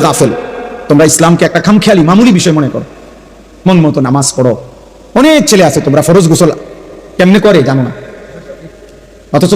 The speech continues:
তোমাদের বীর্যপাত হয়, কিন্তু তোমরা ফরজ গোসল, শরীয়তে নির্ধারিত পদ্ধতি আছে, শুধু পানিতে ডুবাইলেই গোসল ফরজ আদায় হয় না,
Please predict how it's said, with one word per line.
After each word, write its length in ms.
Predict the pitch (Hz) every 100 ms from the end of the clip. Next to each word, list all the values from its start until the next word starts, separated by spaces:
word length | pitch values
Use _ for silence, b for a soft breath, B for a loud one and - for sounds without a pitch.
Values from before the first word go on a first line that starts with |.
| 170
তোমাদের 200 | 160 170
বীর্যপাত 340 | 170 156 147 -
হয়, 140 | 120 - - - - - - - - - - - - _ -
কিন্তু 160 | - 208 202
তোমরা 160 | 185 -
ফরজ 180 | 196 190
গোসল, 240 | 160 190 175 - - - - - -
শরীয়তে 280 | 190 185 151 143
নির্ধারিত 300 | 139 180 -
পদ্ধতি 260 | 147 123 170 143
আছে, 120 | - - - - - - - - - -
শুধু 120 | - 202
পানিতে 200 | 196 220 190
ডুবাইলেই 300 | 190 175 202
গোসল 180 | 156 175 131
ফরজ 160 | 147 123
আদায় 160 | 131 123
হয় 100 |
না, 40 | 123